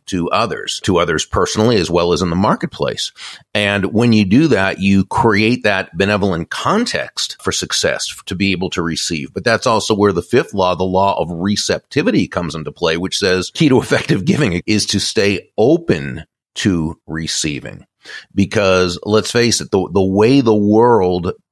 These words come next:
operates and the messages we receive from the world around us in terms of money, prosperity, abundance, and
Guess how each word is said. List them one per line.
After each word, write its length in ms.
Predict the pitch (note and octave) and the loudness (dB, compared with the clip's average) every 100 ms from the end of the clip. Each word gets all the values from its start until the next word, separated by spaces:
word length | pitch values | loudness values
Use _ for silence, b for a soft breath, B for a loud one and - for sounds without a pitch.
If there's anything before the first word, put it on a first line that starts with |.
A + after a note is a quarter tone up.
| _ | _
operates 720 | F#2 A#2+ - F#2 D#2+ D#2+ - - | -2 -2 0 0 0 -2 -4 -4
and 180 | F#2 F2+ | -2 0
the 60 | F#2+ | 0
messages 640 | F#2+ G#2 D3 A#2 F#2 E2 | 2 2 0 0 0 0
we 160 | F2 F#2 | 0 0
receive 960 | E2 E2+ - - A#2 E3 A2+ D#2 D2 - | 0 -4 -2 0 2 4 2 0 -4 -10
from 240 | - F#2+ F#2 | -4 0 2
the 60 | |
world 320 | F2+ G2 G#2 | 4 4 4
around 500 | F2+ D#2+ F2 G#2+ D3 | 2 2 0 0 0
us 180 | F2 - | 0 -2
in 120 | E2+ | -4
terms 280 | - F#2+ E2 | -2 -2 0
of 140 | E2 F2 | -2 2
money, 420 | F2+ G#2 G2+ C#2 | 2 2 0 -2
prosperity, 920 | - D#2 - - G#2+ G#2+ G2 E2 D2 | -6 -4 -4 -2 0 2 0 0 -4
abundance, 680 | - D2+ F2+ A2 F2+ C2+ - | -6 -2 0 2 0 -2 -8
and 300 | E2+ E2 D#2 | -4 -4 -4